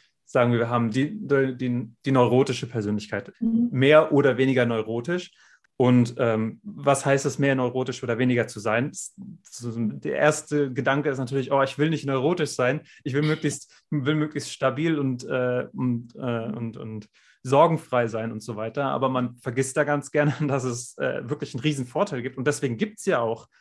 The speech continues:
Speaker 1: eine
Speaker 2: Genau.
Speaker 1: Normalverteilung in der Neurotizität. Weil die neurotischen Menschen haben eine bestimmte Art und Weise, die, die Welt wahrzunehmen,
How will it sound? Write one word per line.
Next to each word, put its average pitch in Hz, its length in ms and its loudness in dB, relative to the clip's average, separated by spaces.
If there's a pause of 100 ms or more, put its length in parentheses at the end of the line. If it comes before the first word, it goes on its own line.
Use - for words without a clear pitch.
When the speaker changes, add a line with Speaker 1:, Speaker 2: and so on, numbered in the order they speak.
(140)
Speaker 1:
eine 139 60 0
Speaker 2:
Genau. 131 120 2
Speaker 1:
Normalverteilung 117 920 0
in 110 80 -4
der 107 80 0
Neurotizität. 110 880 -6 (540)
Weil 147 420 2
die 139 100 -2
neurotischen 156 420 0
Menschen 147 360 -6
haben 190 80 -2
eine 170 100 -2
bestimmte 147 680 -6 (240)
Art 156 400 0
und 147 140 -6
Weise, 151 320 2
die, 123 260 -6
die 120 200 -8
Welt 156 280 2
wahrzunehmen, 107 840 -6